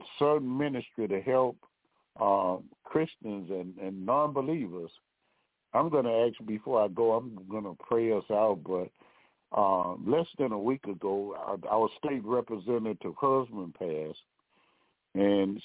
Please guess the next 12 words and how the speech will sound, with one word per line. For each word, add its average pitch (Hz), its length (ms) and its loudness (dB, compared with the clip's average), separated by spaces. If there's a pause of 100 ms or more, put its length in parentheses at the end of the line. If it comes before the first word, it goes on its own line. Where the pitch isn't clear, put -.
she 131 100 -2
called 147 340 2
me 131 120 4
up 117 200 2
and 110 140 -4
asked 110 220 -2
me 110 100 -4
would 101 200 0
I 101 100 2 (100)
preach 113 280 -4 (220)
the 95 100 -2 (120)
funeral. 95 500 0